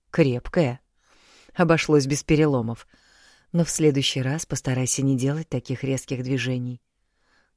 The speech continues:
«Да, я тоже волнуюсь». «Неужели ты думаешь, что мы, мужчины, не переживаем перед брачной ночью?» «Неожиданно, да».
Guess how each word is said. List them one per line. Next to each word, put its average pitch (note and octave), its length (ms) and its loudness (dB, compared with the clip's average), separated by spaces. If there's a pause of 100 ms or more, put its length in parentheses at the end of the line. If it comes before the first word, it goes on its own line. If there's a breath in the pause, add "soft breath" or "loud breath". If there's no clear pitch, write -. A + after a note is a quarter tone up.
«Да, F3+ 340 0 (380)
я D3 200 4
тоже G3 280 0
волнуюсь». F3+ 680 0 (1080 soft breath)
«Неужели E3 540 4
ты D3+ 180 2
думаешь, C3+ 520 0
что - 240 2
мы, F3+ 160 6
мужчины, D#3+ 600 2 (220 loud breath)
не F3 160 6
переживаем F3+ 720 6
перед E3 240 4
брачной D3+ 480 4
ночью?» D3 540 -2 (1400)
«Неожиданно, C3 920 -4 (440)
да». D#3 420 -2